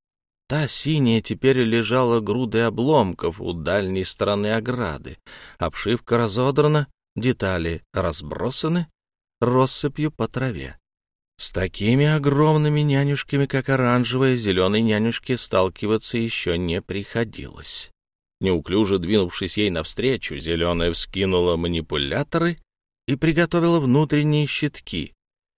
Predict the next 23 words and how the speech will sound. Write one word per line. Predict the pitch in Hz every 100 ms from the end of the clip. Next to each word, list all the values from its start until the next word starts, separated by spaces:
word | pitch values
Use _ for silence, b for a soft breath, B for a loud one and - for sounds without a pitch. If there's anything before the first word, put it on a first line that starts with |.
| _ _ -
Однако | 78 92 147 160
оранжевая, | 160 127 131 120 143 151 151 - _
чужая | - 82 78 92 87
нянюшка | 90 90 87 - 101
вмиг | 92 104 110
размотала | 120 107 113 104 110 101 98
длинный | 95 98 95 95
трос, | 92 131 151 104 - _ -
заканчивавшийся | 104 110 113 92 98 87 - 92 -
массивным | 98 98 - - 90 90 87
кулаком | - 87 80 - 90 - -
из | 82 -
прочной | - 85 82 - - 64
стали. | - - 104 90 - _ _ _ _ _ _ _ _ -
Стальной | - 101 101
кулак | 110 107 107
со | - 110
свистом | 120 110 123 120
взмыл | 113 123 131
воздух, | 131 131 92 98 - B B B -
завертелся | 104 95 87 - 101 127 - 156
над | 147 139
ней, | 143 147 147